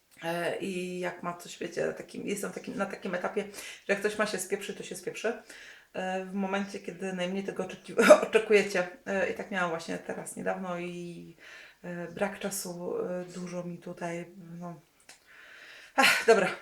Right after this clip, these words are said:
szkoda gadać, e, dużo, dużo się działo i dużo, dużo, dużo tutaj się, no dużo się u mnie teraz ostatnio dzieje. Dobra, e, przygotowania do świąt. Już teraz, słuchajcie, już teraz należałoby się zacząć przygotowywać do świąt.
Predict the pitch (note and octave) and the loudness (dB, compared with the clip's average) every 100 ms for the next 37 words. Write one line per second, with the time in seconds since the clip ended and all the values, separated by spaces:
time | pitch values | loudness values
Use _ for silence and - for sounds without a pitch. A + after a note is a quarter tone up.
0 | G#3 G3+ - G#3+ G#3 G#3+ G#3+ G#3+ A#3 G3+ | -10 -6 4 6 10 12 10 8 4 4
1 | F#3+ F3+ G3 G3 F3+ F#3+ F#3+ F#3+ F3+ G3+ | 4 2 -2 0 0 0 -2 -2 2 4
2 | F#3+ F#3 F3+ F3+ F#3 F3+ E3+ F#3 F3+ F3+ | 4 2 0 -4 0 0 0 -2 -2 0
3 | E3+ E3 E3 F3+ F3+ E3+ F3 F3 - - | 0 0 -4 -6 -4 -4 -4 -4 -8 -10
4 | F3 D#3+ - D#3+ D#3+ D#3+ D#3+ D#3+ _ _ | -8 -8 -8 -6 -6 -10 -14 -16 _ _
5 | _ - - - C4+ C#4+ C4 G#3 G3 F3+ | _ -20 -20 -8 -2 4 6 6 4 0
6 | E3+ F3 E3+ - D#3+ D#3+ D#3+ D3+ - - | 0 0 -2 -4 -8 -8 -6 -6 -6 -16
7 | - - - - - F#3+ D3+ - - G3 | -20 -18 -18 -6 4 4 4 0 0 4
8 | F#3+ F#3 F#3+ - G3+ B3+ A#3+ A#3 G#3 - | 6 6 2 -4 0 4 6 6 6 2
9 | F#3 - - _ _ _ _ _ _ - | 0 -2 -14 _ _ _ _ _ _ 2
10 | A#3 A#3+ A#3 D3+ C3 - - G#3 G#3 - | 4 8 8 8 4 -6 -8 -2 -2 -2
11 | - G#3+ C4 - A#3 A3+ A3+ G3 F3+ G3 | -4 0 2 4 6 6 4 4 4 4
12 | G#3 F#3 E3+ F#3 F#3+ F#3+ E3 E3+ F3+ F#3 | 0 -2 -2 -2 -2 -6 -6 -4 -4 -4
13 | A#3+ - D3 | -6 -8 -10